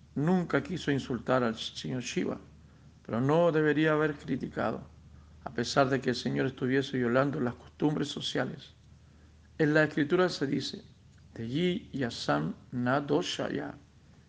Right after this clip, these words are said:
a quien es muy poderoso, debe considerársele intachable. Por ejemplo, no debemos buscar defectos al sol,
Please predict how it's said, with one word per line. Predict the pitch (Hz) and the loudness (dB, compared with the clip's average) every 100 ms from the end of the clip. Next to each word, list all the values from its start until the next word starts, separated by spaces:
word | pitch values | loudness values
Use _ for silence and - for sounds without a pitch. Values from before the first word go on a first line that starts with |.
| - - - - | -20 -20 -20 -6
a | 131 | -4
quien | 131 160 165 | 0 2 4
es | 160 | 2
muy | 147 160 | 2 0
poderoso, | 156 127 120 135 - - - - - - - | 2 2 4 2 0 -12 -14 -20 -20 -20 0
debe | 151 156 | 4 4
considerársele | 151 147 139 - 131 127 135 139 - 143 139 | 2 -2 -2 0 2 4 4 2 2 0 2
intachable. | 104 127 117 - 120 127 - - - - - - - | 0 -4 -6 -6 -6 -8 -12 -18 -20 -20 -20 -20 -10
Por | - 139 | 0 2
ejemplo, | 143 175 139 139 135 - | 4 2 0 -6 -8 -2
no | 147 | 2
debemos | 156 156 165 165 | 4 4 2 2
buscar | 143 139 156 139 | 0 0 0 0
defectos | 139 143 143 - 131 - | -2 -2 -2 -4 -8 -6
al | 135 120 | -6 -4
sol, | - 147 - | 0 0 0